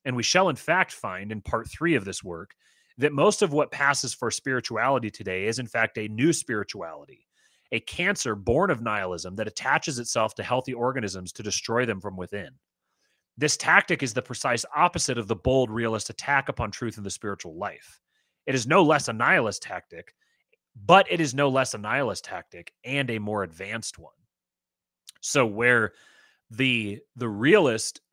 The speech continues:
directly attacked truth and spiritual life, and where the liberal was ambivalent toward truth and spiritual life, the vitalist is a, <laughs> they're not gonna like this,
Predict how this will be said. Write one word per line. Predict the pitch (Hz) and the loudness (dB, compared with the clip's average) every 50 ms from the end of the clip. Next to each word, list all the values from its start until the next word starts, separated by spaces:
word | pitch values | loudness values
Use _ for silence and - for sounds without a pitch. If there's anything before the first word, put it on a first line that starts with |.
| 135 107 | -12 -6
directly | - 131 98 95 131 160 170 - 165 143 135 123 | -6 -4 -2 2 2 2 2 0 -4 -8 -6 -6
attacked | 107 - - - 123 110 98 - - - - | -8 -8 -6 -4 -2 -4 -4 -4 -8 -16 -16
truth | - - 127 107 101 92 87 - - _ - | -12 -8 -6 -6 -6 -6 -8 -14 -20 _ -14
and | 117 104 | -12 -10
spiritual | - - 113 101 98 92 - 110 98 87 | -10 -10 -8 -8 -10 -10 -10 -12 -12 -10
life, | 82 78 76 80 - - - _ _ _ _ _ _ _ _ _ _ _ _ _ _ _ _ _ _ _ _ _ _ _ _ _ _ _ _ - | -10 -10 -10 -12 -14 -16 -20 _ _ _ _ _ _ _ _ _ _ _ _ _ _ _ _ _ _ _ _ _ _ _ _ _ _ _ _ -2
and | 147 139 135 120 | 0 0 2 4
where | 123 127 120 | 4 4 4
the | 110 | 2
liberal | 104 104 135 190 202 180 165 147 135 127 120 110 | 2 4 6 6 6 8 8 8 8 6 6 4
was | 117 120 117 110 104 131 - 135 | 2 2 2 0 -4 -8 -8 -4
ambivalent | 135 123 110 95 135 160 170 139 123 104 92 90 110 - - - - | -4 -4 -4 -2 -2 -2 -2 -2 -4 -8 -8 -10 -10 -14 -16 -16 -10
toward | - 143 120 104 92 | -8 -6 -6 -6 -6
truth | - - - 110 98 92 - - - - | -8 -8 -6 -6 -6 -6 -8 -10 -12 -8
and | 135 113 95 87 | -4 -4 -4 -6
spiritual | - - - 107 101 90 - 104 92 85 | -8 -8 -4 -4 -4 -4 -6 -8 -10 -8
life, | 82 80 78 85 - - - _ _ _ _ _ _ _ _ _ _ _ _ _ _ _ _ _ _ _ - | -8 -8 -10 -10 -14 -18 -20 _ _ _ _ _ _ _ _ _ _ _ _ _ _ _ _ _ _ _ -12
the | 135 113 117 | -6 -2 -2
vitalist | 104 85 95 131 160 214 202 151 120 107 95 95 113 - - - - - - _ _ | -2 2 4 6 8 8 8 6 4 2 0 -2 -4 -6 -8 -8 -10 -12 -18 _ _
is | - 156 143 127 117 110 104 101 - - _ - | 0 2 2 2 2 0 -2 -4 -8 -8 _ -2
a, | 143 131 123 120 110 104 104 98 95 _ _ _ _ _ _ _ _ _ | -2 0 0 0 -2 -2 -4 -6 -8 _ _ _ _ _ _ _ _ _
<laughs> | - - - - - - - _ _ _ _ - - - _ _ _ _ _ _ - | -20 -18 -12 -12 -12 -12 -12 _ _ _ _ -20 -20 -20 _ _ _ _ _ _ -12
they're | 95 95 | -4 2
not | 135 151 | 2 2
gonna | 151 127 110 | 4 4 4
like | 120 151 143 - | 4 4 4 2
this, | - 95 90 - - | -2 -10 -10 -10 -10